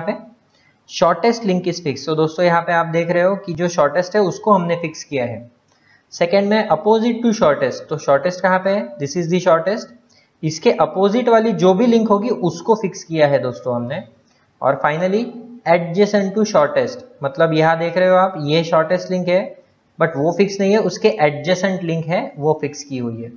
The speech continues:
ठीक है। तो ये जो one end, two end और नो एंड है इसका मतलब क्या है? यहाँ पे आप देख रहे हो shortest link का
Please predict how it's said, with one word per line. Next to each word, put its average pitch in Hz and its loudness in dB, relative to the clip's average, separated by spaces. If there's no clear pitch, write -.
ठीक 165 -8
है। 269 -10
तो 185 0
ये 190 4
जो 190 6
one 156 2
end, 202 -2
two 196 0
end 190 0
और 180 2
नो 170 -2
एंड 180 -2
है 175 -2
इसका 180 -2
मतलब 180 -2
क्या 196 4
है? 202 0
यहाँ 151 2
पे 190 0
आप 185 4
देख 180 0
रहे 185 4
हो 214 4
shortest 175 0
link 180 -4
का 196 4